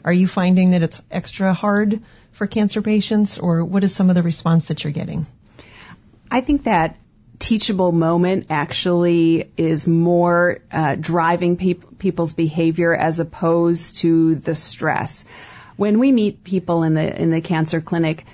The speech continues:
Speaker 2: they know that they shouldn't be smoking. They've probably tried to quit many times in the past,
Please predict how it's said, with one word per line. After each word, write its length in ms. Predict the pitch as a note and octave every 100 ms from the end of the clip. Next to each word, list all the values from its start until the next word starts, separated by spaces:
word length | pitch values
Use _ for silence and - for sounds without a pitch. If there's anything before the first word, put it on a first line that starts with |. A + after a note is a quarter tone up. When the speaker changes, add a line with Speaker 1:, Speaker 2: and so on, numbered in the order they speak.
| - -
Speaker 2:
they 220 | D4+ C#4
know 300 | G3 D#3+ D#3+
that 220 | E3 D#3+
they 120 | E3
shouldn't 400 | D#3+ - E3+ E3
be 120 | E3 E3
smoking. 560 | - D#3+ D#3+ F3 E3+
They've 260 | E3+ E3+ -
probably 480 | F3 E3+ E3+ F3 E3+
tried 340 | - E3 D#3+
to 60 | E3
quit 300 | - E3 F3+
many 240 | E3 E3
times 420 | E3+ D#3+ D#3+ E3
in 100 | E3+
the 80 | D#3
past, 640 | D#3 D#3+ D3 D#3 F#3+ -